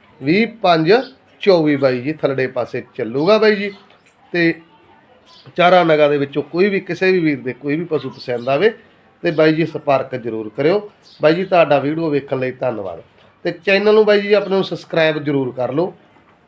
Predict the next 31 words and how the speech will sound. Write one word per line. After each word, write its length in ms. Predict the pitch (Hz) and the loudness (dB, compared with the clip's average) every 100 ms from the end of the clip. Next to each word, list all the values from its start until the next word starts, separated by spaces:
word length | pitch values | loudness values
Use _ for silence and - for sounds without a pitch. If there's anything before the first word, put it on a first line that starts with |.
| _ _ _ _ _ | _ _ _ _ _
ਕਿਰਪਾ 360 | 180 175 185 170 | -2 0 2 2
ਕਰਕੇ 260 | 170 151 165 | 2 0 -2
ਵੀਡੀਓ 280 | 175 175 | -2 -2
ਅੱਗੇ 160 | 151 143 | -2 -4
ਸ਼ੇਅਰ 300 | 131 131 156 | -6 -6 -4
ਕਰ 180 | 156 147 | 0 -2
ਦਿਓ, 240 | 135 143 143 _ _ _ _ - | -2 -10 -12 _ _ _ _ -4
ਲਾਈਕ 260 | 139 151 151 | 0 2 2
ਕਰ 200 | 165 160 | 2 2
ਲਓ 160 | 160 151 _ _ _ _ _ - | 0 -6 _ _ _ _ _ -8
ਤੇ 80 | |
ਵੀਡੀਓ 320 | 151 175 196 185 | -2 0 2 0
ਵੇਖਣ 260 | 165 156 | 0 -2
ਲਈ 80 | 151 | -2
ਤੁਹਾਡਾ 280 | 160 165 139 | -2 -2 -2
ਧੰਨਵਾਦ। 460 | 131 127 110 120 127 | -4 -6 -6 -6 -2
ਬਾਈ 200 | 151 160 | 0 0
ਜੀ, 140 | 156 156 _ _ _ _ - | -2 -8 _ _ _ _ -2
ਚੈਨਲ 280 | 180 190 180 | 2 2 0
ਸਬਸਕ੍ਰਾਈਬ 500 | 160 - 165 165 151 | -2 -8 0 2 2
ਵੀਰ 180 | 156 151 | -2 -4
ਜੀ 160 | 156 | -6
ਜ਼ਰੂਰ 380 | 139 135 131 131 | -6 -8 -6 -8
ਕਰੋ, 320 | 135 151 160 160 _ _ - | -2 2 2 0 _ _ -2
ਤੁਹਾਡੇ 240 | 175 160 143 | 2 2 2
ਤੱਕ 280 | 147 139 139 | 0 -2 -4
ਅੱਗੇ 180 | 127 | -2
ਵਾਸਤੇ 300 | 135 131 127 | -2 -2 -4
ਵੀਡੀਓ 300 | 127 139 139 | -6 -4 -4
ਪਹੁੰਚ 280 | 135 131 131 | -6 -6 -6
ਸਕਣ, 300 | - 135 135 | -6 -4 -6